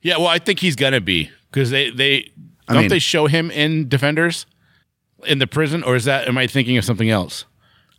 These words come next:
Speaker 2: I don't remember. <laughs> I think
Speaker 1: Oh,
Speaker 2: so.
Speaker 1: no, I think that's, uh, that's Punisher, D-, Netflix. That's Daredevil season two.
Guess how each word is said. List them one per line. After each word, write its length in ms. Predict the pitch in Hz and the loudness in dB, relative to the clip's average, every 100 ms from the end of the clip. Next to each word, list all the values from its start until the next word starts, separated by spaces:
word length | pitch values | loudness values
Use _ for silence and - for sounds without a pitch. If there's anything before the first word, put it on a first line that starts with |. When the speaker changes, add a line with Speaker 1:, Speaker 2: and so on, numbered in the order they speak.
| _ | _
Speaker 2:
I 120 | - | -8
don't 220 | - 110 117 | -4 -4 -2
remember. 540 | 117 113 110 107 - | -2 -2 -2 -2 -2
<laughs> 40 | - | -4
I 920 | - 160 214 185 - 147 165 - 165 | -2 -2 -2 -2 -4 -4 -6 -4 -2
think 160 | 135 143 | 2 2
Speaker 1:
Oh, 280 | 139 143 143 | 4 4 2
Speaker 2:
so. 60 | 151 | 2
Speaker 1:
no, 260 | 160 156 | 0 0
I 80 | 147 | 0
think 220 | 139 147 | -2 -4
that's, 260 | 160 143 - | -2 -4 -2
uh, 520 | 139 123 110 98 87 - _ _ _ _ _ _ _ | 0 2 2 0 -4 -10 _ _ _ _ _ _ _
that's 200 | 147 - | -4 -2
Punisher, 600 | - 135 120 127 101 92 | -4 -2 -2 -2 -4 -4
D-, 360 | - 107 92 | -8 -10 -8
Netflix. 800 | 139 113 120 - 110 101 - - | -8 -6 -6 -4 -4 -4 -6 -12
That's 300 | 127 123 - | -6 -6 -6
Daredevil 520 | 156 120 143 135 123 | -10 -6 -2 -2 -4
season 300 | 117 123 101 | -4 -4 -4
two. 300 | 92 113 90 | -4 -2 -2